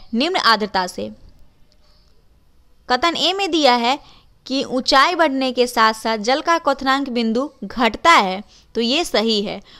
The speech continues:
और ऊंचाई के साथ वायुमंडलीय दाब बढ़ता है, ये गलत है। तो ऊंचाई के साथ वायुमंडलीय दाब भी घट जाता है। अगला है वायुमंडल हमारे ऊपर बहुत अधिक दबाव डालता है,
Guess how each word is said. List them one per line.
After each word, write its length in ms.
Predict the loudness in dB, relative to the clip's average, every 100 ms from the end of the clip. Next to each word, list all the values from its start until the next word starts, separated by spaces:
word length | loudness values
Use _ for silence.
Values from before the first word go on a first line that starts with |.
| -6
और 140 | -4 -2
ऊंचाई 360 | -2 2 2 2
के 180 | -4
साथ 200 | 0 0 2
वायुमंडलीय 760 | 2 2 2 0 0 0 -2 0
दाब 260 | 2 2
बढ़ता 380 | 2 0 2 2
है, 180 | 2 0
ये 200 | -4 -4
गलत 400 | -2 0 0 -2
है। 120 | -6
तो 100 | -6 -8
ऊंचाई 340 | -2 0 0
के 120 | -2
साथ 180 | 0 0
वायुमंडलीय 640 | 2 2 0 0 0 0 0
दाब 200 | 0 2
भी 160 | -2
घट 320 | -2 -2 -2
जाता 320 | -2 -2 -4 -10
है। 420 | -12 -18 -20 _ _ _ -20 _ _ -10
अगला 240 | -2 0
है 220 | 2 0 -6 -20 _ 0
वायुमंडल 600 | 2 2 0 2 2 2
हमारे 380 | 2 2 4 2
ऊपर 280 | 2 0
बहुत 320 | 2 0 2 2
अधिक 280 | 0 0
दबाव 340 | 0 4 4 6
डालता 320 | 4 4 0
है, 240 | -2 -6